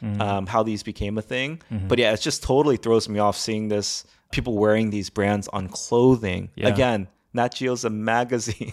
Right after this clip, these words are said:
Speaker 2: <laughs>
Speaker 1: Yeah, yeah. So I, I think that's a very shrewd observation that Koreans might not specifically think it's very special.
Speaker 2: Yeah.
Speaker 1: But I think that whole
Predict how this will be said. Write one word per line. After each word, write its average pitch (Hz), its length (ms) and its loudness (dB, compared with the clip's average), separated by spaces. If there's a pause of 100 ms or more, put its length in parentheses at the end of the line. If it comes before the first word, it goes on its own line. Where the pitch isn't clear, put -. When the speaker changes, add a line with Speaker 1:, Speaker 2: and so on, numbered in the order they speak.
Speaker 2:
<laughs> - 100 -20
Speaker 1:
Yeah, 107 300 -4
yeah. 98 140 -6 (500)
So 127 720 0
I, 127 240 -4
I 123 100 -6
think 147 160 -4
that's 120 200 -4
a 107 40 -6
very 98 600 -4
shrewd 95 420 -6
observation 92 720 -8
that 92 440 -4 (840)
Koreans 101 680 -2
might 95 300 -4
not 90 420 -6
specifically - 760 -6 (460)
think 92 280 -8
it's - 180 -8
very 107 220 -6
special. 143 560 -6
Speaker 2:
Yeah. 107 260 0 (520)
Speaker 1:
But 104 320 -2
I 110 120 -4
think 131 300 -6
that 101 160 0
whole 98 840 -4